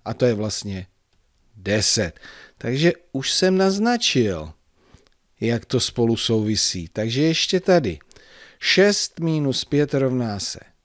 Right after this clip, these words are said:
jedna, ano. Šedesát minus padesát rovná se deset, protože mohu uvažovat jako šest desítek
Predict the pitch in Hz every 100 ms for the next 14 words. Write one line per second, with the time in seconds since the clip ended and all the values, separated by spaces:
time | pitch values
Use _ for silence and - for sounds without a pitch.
0 | _ _ _ _ _ _ _ _ _ _
1 | _ _ _ _ _ - 76 87 127 175
2 | 220 262 233 _ _ - 90 120 151 160
3 | - - 175 202 196 - 196 185 175 170
4 | 147 104 - 147 156 170 165 165 151 147
5 | 131 127 123 117 110 - 101 85 - _
6 | _ _ _ _ _ _ _ _ _ _
7 | _ _ _ _ _ - 110 127 - 175
8 | 180 175 - - 110 - 101 98 113 151
9 | 160 160 127 127 123 127 120 117 104 -
10 | - - 165 160 165 151 - 160 147 156
11 | 147 139